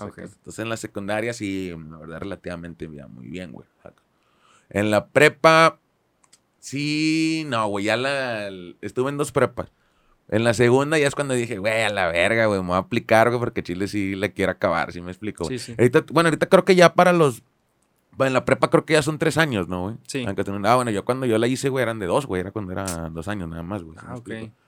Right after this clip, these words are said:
Speaker 2: Ya cuando yo acabé la siguiente generación, ya fue cuando empezaron a hacer de
Speaker 1: Cuando era de
Speaker 2: de tres
Speaker 1: doce
Speaker 2: años.
Speaker 1: era que te la aventabas como en cuatrimestres, ¿no?
Speaker 2: Exacto.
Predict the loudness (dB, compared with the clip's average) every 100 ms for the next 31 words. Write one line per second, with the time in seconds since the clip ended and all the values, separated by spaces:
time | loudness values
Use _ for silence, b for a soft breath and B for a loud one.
0 | b b b -2 2 2 4 2 4 6
1 | 6 6 0 -8 -8 -8 -6 -4 -4 -4
2 | -6 -6 -6 -6 -6 -6 -6 -8 -10 -8
3 | -10 -10 -2 0 0 2 2 2 4 2
4 | 2 0 -4 -6 -4 -2 -2 -4 -4 -2
5 | -2 -2 -4 -4 -6 -8 -6 -6 -6 -10
6 | -10 -10 -12 -12 -14 -20 _ 2 4 2
7 | 0 -4